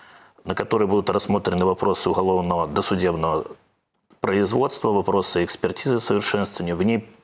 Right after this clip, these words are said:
принят-, примут участие, э, представители Российской Федерации, представители Италии, Польши, Прибалтики, ну и, конечно,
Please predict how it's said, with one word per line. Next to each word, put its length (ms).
принят-, 460
примут 440
участие, 640
э, 340
представители 640
Российской 500
Федерации, 840
представители 880
Италии, 720
Польши, 640
Прибалтики, 800
ну 80
и, 20
конечно, 720